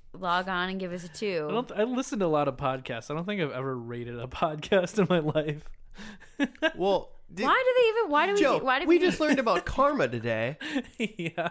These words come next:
Speaker 1: We
Speaker 2: So I
Speaker 1: should
Speaker 2: should
Speaker 1: be,
Speaker 2: go
Speaker 1: yeah,
Speaker 2: rate
Speaker 1: you
Speaker 2: some?
Speaker 1: should rate
Speaker 3: You need
Speaker 1: everything,
Speaker 3: it.
Speaker 1: and
Speaker 2: Oh
Speaker 1: then
Speaker 2: my
Speaker 1: they can rate you
Speaker 2: gosh.
Speaker 3: For
Speaker 1: back.
Speaker 3: every podcast you rate, someone's gonna rate our podcast.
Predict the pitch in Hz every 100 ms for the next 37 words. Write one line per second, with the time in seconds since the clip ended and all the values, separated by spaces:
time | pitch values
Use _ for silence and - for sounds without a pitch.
0 | - _ _ - 254 240 330 427 427 349
1 | 330 285 262 254 339 339 254 254 247 -
2 | 190 196 220 269 233 226 226 220 220 214
3 | - 202 196 185 185 185 170 220 285 302
4 | 254 226 226 214 - 180 214 226 131 120
5 | - - 220 226 202 143 165 - 196 208
6 | 127 101 - 117 - -